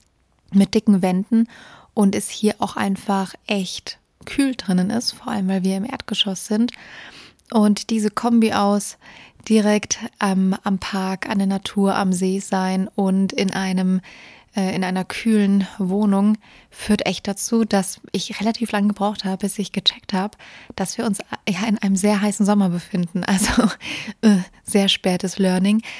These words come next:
weil es sich hier ganz anders anfühlt. Und ich weiß noch, ich habe letztes Jahr echt ganz schön mit meinem Kreislauf zu kämpfen gehabt. In der Stadt, da war der Sommer ja auch sehr, sehr, sehr heiß. Und bin da teilweise wirklich wie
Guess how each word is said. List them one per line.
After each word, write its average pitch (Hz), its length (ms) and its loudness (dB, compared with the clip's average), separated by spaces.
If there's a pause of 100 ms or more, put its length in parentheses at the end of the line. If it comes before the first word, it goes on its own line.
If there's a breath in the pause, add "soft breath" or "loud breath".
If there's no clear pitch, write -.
(200 loud breath)
weil 185 100 0
es 180 120 -2
sich 185 140 -4
hier - 120 0
ganz 185 200 -2
anders 185 220 -6
anfühlt. 185 420 -4 (160)
Und 220 120 4
ich 190 120 0
weiß 202 200 2
noch, 220 100 4
ich 196 100 0
habe 185 120 0
letztes 196 320 -4
Jahr 202 260 0 (920 loud breath)
echt 208 400 0
ganz 208 220 2
schön 202 420 2 (120)
mit 202 180 0
meinem 180 220 2
Kreislauf 190 460 -2
zu - 140 -8
kämpfen 185 340 -2
gehabt. 196 340 -2
In 202 80 0
der 190 120 0
Stadt, 196 320 -2
da 202 160 0
war 185 100 0
der 185 120 0
Sommer 185 240 -2
ja 180 120 -2
auch 202 180 -6
sehr, 190 280 -4
sehr, 190 160 -4
sehr 180 280 -6
heiß. 196 360 -2 (500 loud breath)
Und 196 120 4
bin 208 140 6
da 208 100 4
teilweise 185 500 -2
wirklich 190 480 -2
wie 208 200 2